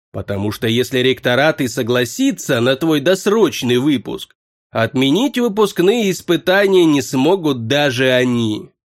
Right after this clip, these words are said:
Право на посох тебе придется доказывать, и притом без всяких скидок". "А как же все то, что осталось неразгаданным?" спросил Неясыть.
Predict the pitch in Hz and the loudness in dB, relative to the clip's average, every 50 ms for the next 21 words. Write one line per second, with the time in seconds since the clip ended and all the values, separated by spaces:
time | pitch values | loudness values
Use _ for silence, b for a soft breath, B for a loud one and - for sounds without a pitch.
0 | _ _ - - 104 107 117 139 170 185 180 170 170 165 160 160 143 120 - - | _ _ -8 -4 -2 0 0 2 2 2 2 2 2 2 4 2 2 0 -2 -2
1 | 131 151 175 170 - 190 165 156 - - 156 143 127 127 143 156 156 - 160 147 | 0 0 0 2 2 0 -2 -2 -2 -4 -4 -2 0 0 -2 -2 -2 -2 -2 -2
2 | 139 127 131 139 139 - - 156 147 135 147 147 139 - - 131 120 120 120 120 | -2 0 0 -2 -2 -2 -4 -4 -2 0 0 -2 -2 -2 -2 0 0 2 0 0
3 | 110 113 110 107 101 101 - - - _ _ - 131 127 123 117 147 143 139 - | -2 -2 -4 -4 -4 -8 -10 -12 -18 _ _ -6 -4 -4 -2 0 0 0 0 0
4 | - 202 240 269 262 202 185 196 170 - - - 160 151 151 147 - 185 165 - | 0 0 0 0 0 0 -2 -2 -2 -4 -4 -2 0 0 0 0 0 -2 -4 -4
5 | - - - - 208 170 131 110 98 98 - _ _ _ _ _ _ _ _ _ | -6 -12 -8 -6 -6 -4 -4 -4 -4 -6 -8 _ _ _ _ _ _ _ _ _
6 | _ _ _ _ _ _ _ _ _ _ _ _ _ - 123 123 117 - - 208 | _ _ _ _ _ _ _ _ _ _ _ _ _ -2 0 0 0 0 0 0
7 | 254 247 226 214 254 269 196 - - 254 262 - - - 302 269 185 135 104 - | 0 0 -2 -2 -2 -2 -2 -2 -4 -4 -4 -2 0 2 4 4 4 2 2 -2
8 | - - 117 123 127 - - 202 190 147 117 - - 123 127 131 151 165 165 175 | -4 -4 -2 -2 -2 0 0 2 2 2 0 -2 0 0 2 2 2 0 0 0
9 | 202 196 147 117 110 104 95 95 98 - - - 117 113 113 - 127 113 110 113 | 0 0 0 0 -2 -4 -4 -6 -8 -10 -8 -6 -6 -6 -4 -4 -4 -2 0 0
10 | 117 117 113 104 98 - - - - - - | 0 0 -2 -2 -4 -8 -12 -18 -20 -20 -20